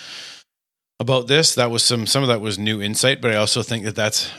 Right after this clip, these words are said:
that's exciting because that's new insight that you're just learning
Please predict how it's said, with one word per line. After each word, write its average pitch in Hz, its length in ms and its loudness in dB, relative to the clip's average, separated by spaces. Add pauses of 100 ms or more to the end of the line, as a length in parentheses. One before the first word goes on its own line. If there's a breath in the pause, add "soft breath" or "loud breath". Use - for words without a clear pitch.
(120)
that's 107 260 -2
exciting 104 500 0
because 98 320 -6
that's 98 340 -2 (120)
new 107 280 -2
insight 104 420 0
that - 100 -10
you're 101 200 -2
just 98 220 -2
learning 92 400 -4